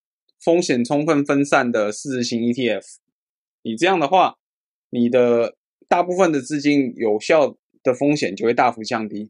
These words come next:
那你剩下两成，你就依照你个人的需求啊，看你想要，就可以投入在比较高风险、高报酬的标的上啊，这时候也可以买个股啊，或者是产业型的E T F。第五个优点就是降低人为的风险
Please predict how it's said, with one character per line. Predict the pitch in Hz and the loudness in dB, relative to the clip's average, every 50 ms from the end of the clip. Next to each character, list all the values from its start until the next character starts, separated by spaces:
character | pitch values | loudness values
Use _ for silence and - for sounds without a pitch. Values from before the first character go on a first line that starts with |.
| _ - | _ -8
那 | - 127 | -6 -6
你 | 113 | -6
剩 | 117 - 135 | -2 -2 0
下 | 139 151 | 0 2
两 | 143 131 101 95 98 | 2 0 -2 -2 -6
成， | - - 95 95 101 101 | -8 -8 -8 -6 -6 -6
你 | 101 | -4
就 | 113 127 131 127 123 _ - | -2 -2 -2 -2 -4 _ -8
依 | - 139 143 | -2 0 2
照 | 143 147 135 123 | 4 2 2 2
你 | 113 104 104 - - _ | -2 -4 -6 -10 -12 _
个 | - 151 135 | 2 2 4
人 | 117 113 113 | 4 2 0
的 | 113 | -2
需 | 113 - - 139 143 143 | -4 -2 0 2 2 2
求 | 139 - 123 104 101 104 | 2 2 0 2 2 4
啊， | 107 104 104 107 - | 2 2 2 0 -2
看 | - 123 113 104 | -4 -6 -6 -6
你 | 101 101 | -6 -8
想 | - - 98 104 | -8 -10 -10 -6
要， | 110 113 113 _ _ _ _ _ _ _ _ _ _ - | -6 -6 -6 _ _ _ _ _ _ _ _ _ _ -6
就 | 127 123 | -6 -2
可 | 131 123 | -2 -2
以 | 113 | -2
投 | - 117 113 | 0 0 0
入 | 113 123 131 | 0 0 0
在 | 127 123 117 | 2 2 0
比 | 101 _ | 0 _
较 | - - 113 113 110 104 104 110 - - | -6 -2 0 0 2 0 0 -4 -8 0
高 | - 127 127 123 | 2 2 2 2
风 | 131 135 135 135 | 2 -2 -2 0
险、 | - 113 107 104 | 0 -2 -4 -2
高 | - 123 135 139 | 2 2 4 6
报 | 160 165 - | 6 4 4
酬 | - 123 110 110 | 4 0 0 0
的 | 110 110 104 101 - _ _ 127 _ _ | 0 0 -2 -4 -6 _ _ _ _ _
标 | - 117 117 | 0 2 2
的 | 120 123 120 | 4 2 2
上 | 120 123 113 107 | 0 -2 -4 -4
啊， | 104 104 110 | -4 -8 -8
这 | 123 120 | -8 -4
时 | 120 120 | -2 0
候 | 113 | 0
也 | 104 104 | 0 0
可 | - 120 | 0 -2
以 | 117 | -2
买 | 113 104 104 | -2 -2 -2
个 | 104 - 170 165 139 | 2 4 4 4 4
股 | 123 113 107 | 2 0 0
啊， | 104 107 117 | 2 4 4
或 | 120 120 | 2 2
者 | 120 - | -2 -4
是 | - - 127 120 | -10 -8 -8 -8
产 | 120 117 107 117 | -6 -6 -2 -2
业 | 127 | -2
型 | 131 123 113 104 | -2 -2 -4 -4
的 | 107 110 | -2 -2
E | 117 113 | -4 -4
T | 113 - 139 117 | -2 0 0 0
F。 | 101 87 57 - _ _ _ _ _ _ _ _ _ _ _ _ _ _ _ _ _ _ _ _ _ - | 0 0 -4 -6 _ _ _ _ _ _ _ _ _ _ _ _ _ _ _ _ _ _ _ _ _ -2
第 | 226 247 | 2 4
五 | 220 | 6
个 | 175 160 | 6 6
优 | 156 165 170 180 | 6 6 6 6
点 | 180 135 107 - _ _ _ _ _ _ _ _ _ _ - | 4 0 0 -4 _ _ _ _ _ _ _ _ _ _ -6
就 | - 147 | -6 -6
是 | 143 - 156 - - _ - | -2 -2 -4 -4 -4 _ -4
降 | - 202 190 165 151 147 | 0 0 2 2 0 0
低 | 139 151 156 156 156 | 0 -2 -2 0 -2
人 | 156 143 143 143 120 123 127 | 0 0 2 2 2 2 2
为 | 120 117 117 | 2 0 2
的 | 113 120 | 0 -2
风 | 120 131 123 123 123 123 | -2 -2 -4 -4 -4 -4
险 | - - - - - | -6 -8 -8 -10 -12